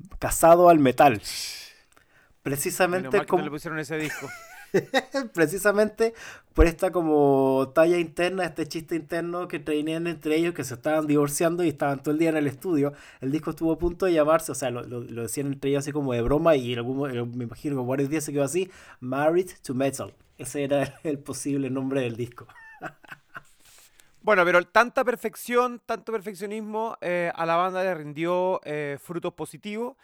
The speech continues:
Speaker 2: Eh, el álbum, no olvidemos que debutó en el número uno en más de diez países. Es el álbum hasta la, hasta el,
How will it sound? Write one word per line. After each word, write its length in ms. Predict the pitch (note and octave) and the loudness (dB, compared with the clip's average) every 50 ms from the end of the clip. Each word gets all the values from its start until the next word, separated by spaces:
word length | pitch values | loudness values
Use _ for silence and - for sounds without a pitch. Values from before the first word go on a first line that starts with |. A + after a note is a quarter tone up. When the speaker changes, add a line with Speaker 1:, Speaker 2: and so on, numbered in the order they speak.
| _ _ _ _ _ _ _ | _ _ _ _ _ _ _
Speaker 2:
Eh, 460 | - - D#3+ D#3+ D#3 D#3 D3+ D3 - - _ _ | -10 -6 -4 -2 -2 -2 -2 -4 -6 -10 _ _
el 160 | - D#3+ D#3 E3+ | -6 -2 0 2
álbum, 680 | F#3 G3+ G3 F3 F#3 G#3+ G#3 G3+ G3 G3 D#3+ E3+ E3+ | 2 2 0 0 -2 -2 -2 -2 -6 -12 -12 -10 -8
no 140 | E3 F3 F3+ | -6 -4 -4
olvidemos 420 | F#3+ E3 E3+ F3 F3+ F#3 G3 F#3+ | -4 -4 -4 -4 -4 -4 -6 -8
que 160 | - - F3+ | -6 -4 -4
debutó 540 | E3+ E3+ D#3+ D#3 D#3+ - F3+ F#3 F#3+ F#3+ F#3+ | -2 -2 -2 -4 -4 -2 -2 -2 0 0 -2
en 100 | F#3 F3 | -4 -6
el 100 | E3+ D#3+ | -6 -8
número 260 | D#3+ F3 F3 E3+ E3+ | -6 -6 -4 -4 -4
uno 180 | E3 F3+ F#3+ F#3+ | -4 -2 -4 -4
en 80 | F#3 | -6
más 160 | F3 F3+ F3+ D#3+ | -4 -6 -6 -6
de 100 | E3+ D#3+ | -6 -6
diez 160 | E3 F3+ F3 | -6 -6 -6
países. 640 | _ - D#3+ C#3 C3 B2+ - - F#3 F#3 - - _ _ _ _ _ _ _ _ _ _ | _ -4 -4 -4 -4 -8 -10 -14 -16 -16 -16 -20 _ _ _ _ _ _ _ _ _ _
Es 280 | - G#3+ A3 - - - - | 0 0 0 0 -4 -12 -8
el 160 | - F#3+ F#3 | -4 0 2
álbum 380 | F#3+ F#3+ G3 E3+ F#3+ F#3+ F#3 - - | 2 2 2 0 -4 -4 -4 -8 -12
hasta 340 | D#3 D3 _ - E3 D#3 | -14 -12 _ -4 -4 -4
la, 280 | D#3 D3 C3+ C3 B2+ C3 | -2 -2 -2 0 0 0
hasta 260 | B2+ - B2 C3+ - | -2 -4 -8 -14 -12
el, 160 | D3 C3 C3 | -12 -14 -14